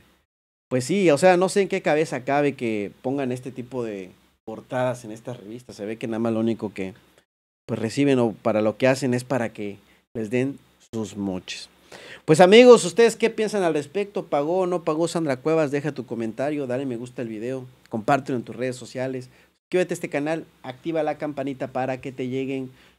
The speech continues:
todas las notificaciones. Nos estaremos viendo en un próximo video. Dejen su comentario. Aquí en el chat voy a dejar, eh, activo una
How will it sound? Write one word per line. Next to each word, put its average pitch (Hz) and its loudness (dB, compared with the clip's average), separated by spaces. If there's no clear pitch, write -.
todas 196 2
las 165 -2
notificaciones. 160 -2
Nos 127 -4
estaremos 143 0
viendo 175 4
en 165 4
un 175 4
próximo 175 2
video. 196 8
Dejen 165 4
su 190 -2
comentario. 175 0
Aquí 135 -8
en 165 -6
el 143 -8
chat 147 -6
voy 147 -6
a 147 -2
dejar, 135 -6
eh, 104 -6
activo 120 -6
una 107 -8